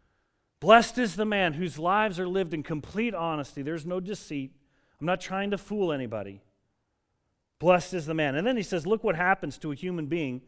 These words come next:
when we stuff it in." So he transitions. So he kinda give, gave the big header,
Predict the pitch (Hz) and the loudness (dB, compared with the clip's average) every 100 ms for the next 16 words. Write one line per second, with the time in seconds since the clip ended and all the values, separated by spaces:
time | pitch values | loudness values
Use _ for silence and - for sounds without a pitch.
0 | _ _ _ 151 175 185 - 185 175 190 | _ _ _ -2 0 -2 0 4 4 4
1 | 185 117 95 92 _ _ _ _ - 170 | 2 0 -2 -10 _ _ _ _ -6 -4
2 | 165 220 220 202 180 247 - 147 131 - | -2 0 2 2 0 0 0 -4 -6 -10
3 | - _ _ _ - 165 156 208 208 185 | -20 _ _ _ -4 -4 -2 0 2 2
4 | 180 160 147 202 165 151 202 208 220 214 | 0 0 2 4 4 0 2 6 10 10
5 | 185 202 | 10 2